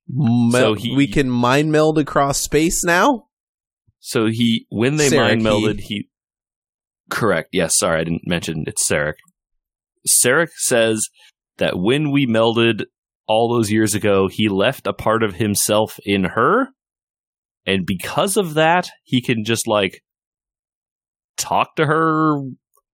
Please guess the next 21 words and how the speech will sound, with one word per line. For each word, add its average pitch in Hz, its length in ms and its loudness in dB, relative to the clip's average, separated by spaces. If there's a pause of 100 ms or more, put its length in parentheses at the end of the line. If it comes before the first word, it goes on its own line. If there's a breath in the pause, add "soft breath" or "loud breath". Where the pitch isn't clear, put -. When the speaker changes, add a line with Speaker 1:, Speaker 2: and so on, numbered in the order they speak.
Speaker 2:
across 139 560 -2 (260)
the 131 80 -2
galaxy 165 760 0
or 311 120 2
whatever 311 400 2
for 320 160 0
some 330 240 2
reason. 349 480 2
Speaker 1:
<laughs> - 40 -10 (320 loud breath)
So, 359 280 2 (220)
so - 340 2
they 247 280 0
imply 208 960 2 (180)
here, 143 580 2 (140)
directly 147 640 2
imply, 110 380 0
like, 110 200 2
he 135 220 -4
says 117 800 -2 (580)
that, 123 280 0 (160)
that 120 380 0